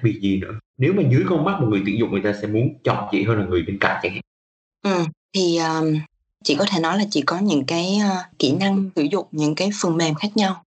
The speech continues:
Speaker 2: Mà bây giờ chị cũng có khuyên các bạn học kinh tế là nên bắt đầu sớm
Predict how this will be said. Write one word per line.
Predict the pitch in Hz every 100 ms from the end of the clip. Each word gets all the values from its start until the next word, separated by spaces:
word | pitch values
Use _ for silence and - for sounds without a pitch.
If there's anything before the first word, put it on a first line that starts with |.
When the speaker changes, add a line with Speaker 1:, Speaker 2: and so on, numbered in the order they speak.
| -
Speaker 2:
Mà | 160 160
bây | 185
giờ | 180
chị | 165
cũng | - 175
có | 208
khuyên | 208 220 214
các | 220
bạn | 190 -
học | 156 151
kinh | 180 180
tế | 175 180 214
là |
nên | 156 170 175
bắt | 208
đầu | 208 165 147 139
sớm | - 175 180 254